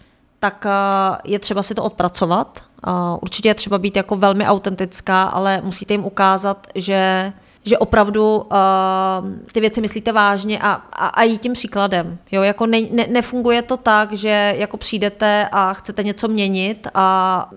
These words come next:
jako oni řeknou: „Jasně, jdeme to měnit.“ Oni naopak v podstatě, eh, ty změny úplně jako nemají rádi. Eh, takže já bych řekla, že mě určitě trvalo tak rok a půl, než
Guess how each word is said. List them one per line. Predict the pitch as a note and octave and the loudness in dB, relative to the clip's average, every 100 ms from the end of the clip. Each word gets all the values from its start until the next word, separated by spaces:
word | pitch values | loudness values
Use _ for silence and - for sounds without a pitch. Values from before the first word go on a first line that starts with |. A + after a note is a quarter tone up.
| G#2+ | -10
jako | G2 G3+ - | -6 -6 -6
oni | - G3+ G3+ F#3+ D#3 | -4 -2 -2 -4 -4
řeknou: | G3 G3+ G#3+ | -4 0 0
„Jasně, | G3 - G#3 G3+ | 2 2 2 2
jdeme | G3 | 0
to | F#3+ | 0
měnit.“ | G#3 G3 G#3+ | 0 2 2
Oni | G#3+ A3+ | 2 2
naopak | A3+ G#3+ A3 | 2 2 0
v | - | -2
podstatě, | G#3 G3+ G#3+ G#3 A3 A3 - - - - - | -8 -2 0 2 2 0 -6 -20 -20 -10 0
eh, | F#3+ F3+ F#3 | 2 2 0
ty | G3+ | -2
změny | G3+ G#3 A3 | 0 0 0
úplně | G#3 - G#3+ G#3+ | -4 -2 2 4
jako | G#3 G#3 A3+ A3+ A3 G#3+ G#3+ G#3 G#3 G3+ | 2 2 2 4 2 0 -2 -2 0 2
nemají | G3+ G3 F#3+ F#3+ | 4 4 4 2
rádi. | F#3+ F#3 F3+ F3+ F#3+ G3+ C#4+ - _ - - _ - | 4 4 2 0 0 0 -6 -12 _ -20 -20 _ 0
Eh, | F#3+ F#3 F#3 F#3 F#3 | 2 4 2 2 0
takže | F#3 G3 G#3 G#3 - - | -2 -4 -4 -6 -12 -10
já | E3+ B2+ G3+ | -8 0 2
bych | G3 G#3+ | 2 0
řekla, | G#3 - A3 | -2 -2 -2
že | G#3+ A3+ A3+ A3+ A3+ - _ _ - - | 0 2 2 2 -4 -14 _ _ -20 -8
mě | A3 | -4
určitě | - G3 - A3+ | -4 -4 0 0
trvalo | A3+ G#3+ G#3+ | 2 2 0
tak | A3+ A3+ | -2 -4
rok | G#3+ | -4
a | A#3 | -4
půl, | A#3 G#3 F#3+ F#3+ F#3+ G3+ | -6 -6 -6 -4 -4 -6
než | G3 G3 G3 - - | -6 -4 -4 -4 -6